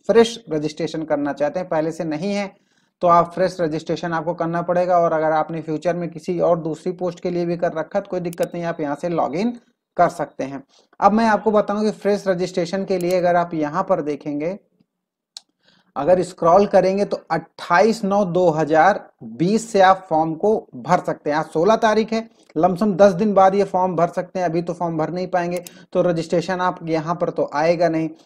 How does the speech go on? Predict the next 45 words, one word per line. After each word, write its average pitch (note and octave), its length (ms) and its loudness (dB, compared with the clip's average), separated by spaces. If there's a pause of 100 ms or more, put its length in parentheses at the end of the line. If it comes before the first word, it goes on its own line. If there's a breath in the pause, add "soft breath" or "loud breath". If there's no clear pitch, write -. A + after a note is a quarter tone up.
(100)
नहीं F3 240 -2
जैसे F3 280 -2
पहले E3 380 0
की F3 120 -2
अपेक्षा, D#3+ 380 -2
कुछ E3+ 220 -6
पहले D#3+ 400 0
जो E3 180 -2
वैकेंसीज D#3 560 0
निकली E3 340 -2
हैं F#3 80 -2
आप E3+ 160 -2
यहाँ D3 240 -2
पर E3+ 160 -4
देखिए, D#3 300 -4
ग्यारह D3+ 320 2
दो D3+ 180 0
हज़ार D#3 220 0
बीस D#3+ 320 -4
का D#3+ 240 0
जो D#3 160 -4 (480 loud breath)
पहले F3 280 4
का F#3+ 120 2
निकला E3+ 320 0
हुआ C#3+ 240 0
है F#3 280 0 (520 loud breath)
उसका F3 280 2
यहाँ F3+ 240 6
पर G3+ 260 0
एप्लीकेशन E3+ 560 -2
का F#3+ 120 4
अप्लाई D#3+ 360 2
का F3 140 0
ऑप्शन D#3 400 0
आ D3 120 0
गया। C#3+ 200 0
तो D#3+ 120 -6
यहीं D#3 480 0
पर G3 220 2
नंबर F3 300 0
वन, F3+ 200 -2
नंबर E3+ 300 0
टू F3+ 180 -4
पे F3 160 -2
ही E3+ 220 -2